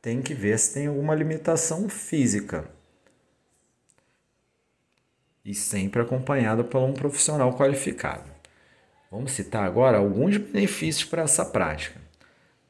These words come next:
Fazer a ginástica, ela faz muito bem para o nosso sistema cardíaco. Ela melhora a nossa saúde, ela melhora a nossa disposição física,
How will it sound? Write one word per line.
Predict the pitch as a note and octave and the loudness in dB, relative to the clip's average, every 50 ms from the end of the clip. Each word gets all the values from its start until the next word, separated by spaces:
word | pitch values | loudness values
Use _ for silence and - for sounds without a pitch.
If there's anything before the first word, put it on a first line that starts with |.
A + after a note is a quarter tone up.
| _ _ | _ _
Fazer | - C3+ C#3 B2+ B2+ C#3+ F3+ F#3+ F#3+ | -8 -6 -2 0 2 2 2 2 2
a | F3 | 0
ginástica, | B2+ A#2+ B2 A#2+ B2 C3+ C3+ A#2+ - - | 2 2 4 4 4 4 4 2 0 0
ela | A#2+ A#2+ | -2 -2
faz | - C3 C3 A#2+ | 0 0 0 2
muito | G#2+ A#2+ B2+ D3 D3 - C#3+ | 2 0 -2 -2 -2 -4 -4
bem | A#2+ A2 A#2 C3+ E3 E3 | 0 2 2 2 0 0
para | - - C3+ | -2 -2 0
o | |
nosso | B2 B2 A#2+ A#2 - - - - - - | 4 4 4 2 2 -2 -6 -8 -8 -8
sistema | - - - G#2+ - - - A#2 A2 A2 A2 G#2 | -10 -8 -4 -2 -4 -4 -2 -2 -4 -2 -2 -2
cardíaco. | - - F#2 F#2 F#2 D#2+ D#2 D#2+ E2 E2+ E2+ - - F2 - - _ _ _ - _ _ _ _ _ _ - | -2 -2 -2 -2 -2 -4 -4 -6 -8 -8 -10 -12 -18 -20 -20 -20 _ _ _ -20 _ _ _ _ _ _ -10
Ela | F#2+ F#2+ F#2 | -8 -4 -2
melhora | F#2+ G#2+ A2 G#2+ F#2+ F#2 F#2 G2+ A2+ B2+ C#3 | 0 2 2 2 2 2 4 4 4 6 4
a | D3 | 4
nossa | C3+ B2+ B2+ B2 - - A#2+ | 2 2 0 0 0 -2 -2
saúde, | A2 - - G#2+ F#2 E2 E2 F2 F2 E2+ G2 F#2+ F2+ _ _ _ _ - - - _ _ _ _ - | -2 0 0 0 0 0 -2 -4 -8 -8 -10 -12 -14 _ _ _ _ -20 -20 -20 _ _ _ _ -10
ela | F#2 F#2+ | -6 -4
melhora | F#2+ G2+ A2+ B2 C3+ A2 G#2 A2 A2+ B2 D3+ E3 | -2 2 4 4 4 4 4 4 4 4 4 4
a | D#3 | 4
nossa | C#3 C3+ C3+ C3+ - | 4 2 2 2 0
disposição | B2+ A#2 A2 - - - A#2+ A2+ G#2 G#2+ G2+ - - G#2 G2+ F#2 | -2 0 0 -2 -2 0 0 0 0 0 -2 -2 -2 -2 -4 -6
física, | - - - F2 E2+ E2+ F2 G2 - - F#2 | -6 -8 -8 -8 -8 -6 -8 -10 -10 -10 -12